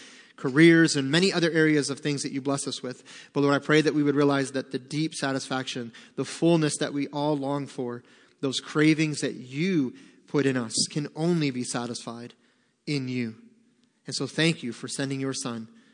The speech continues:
And thank you that now we know everything is different. Everything has changed.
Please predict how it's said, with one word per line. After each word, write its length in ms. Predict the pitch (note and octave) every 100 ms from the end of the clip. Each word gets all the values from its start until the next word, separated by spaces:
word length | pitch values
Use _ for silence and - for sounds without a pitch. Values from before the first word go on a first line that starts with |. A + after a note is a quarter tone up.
| _ _ _ _
And 160 | - A#2+
thank 280 | D3 D3 C#3+
you 100 | B2+
that 180 | B2+ C3+
now 480 | C#3 D3 A#2+ A2+ A#2+
we 200 | C3+ C#3
know 320 | B2+ A2+ A#2 -
everything 600 | C#3 B2 A#2 A2+ A2 -
is 200 | C3 A2+
different. 380 | A2+ A#2 A#2 B2+ _ _ _ _ _ _ _ _ -
Everything 400 | E3+ C#3+ B2+ B2+
has 120 | A#2+ A2+
changed. 480 | - G#2+ A#2+ -